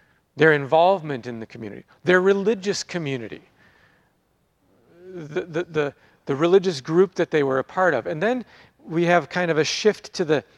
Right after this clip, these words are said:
the economic in some sense. People define themselves according to their vocation or their calling or their job.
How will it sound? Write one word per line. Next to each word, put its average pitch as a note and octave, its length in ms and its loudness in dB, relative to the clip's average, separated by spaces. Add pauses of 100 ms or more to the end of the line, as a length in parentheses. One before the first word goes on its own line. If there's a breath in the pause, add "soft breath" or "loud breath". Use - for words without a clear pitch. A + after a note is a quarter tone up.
(280 soft breath)
the E3 160 -4
economic D3 720 0
in A2+ 160 -8
some A#2+ 300 -8
sense. A2 320 -10
People D#3 240 -10
define D3+ 440 -4
themselves C#3 520 -2
according D3 420 0
to C3+ 100 -10
their C3 200 0
vocation B2 720 -6
or G#2 80 -12
their A#2 160 -8
calling F3 520 0
or A2+ 60 -6
their A2+ 160 -8
job. A#2+ 580 -6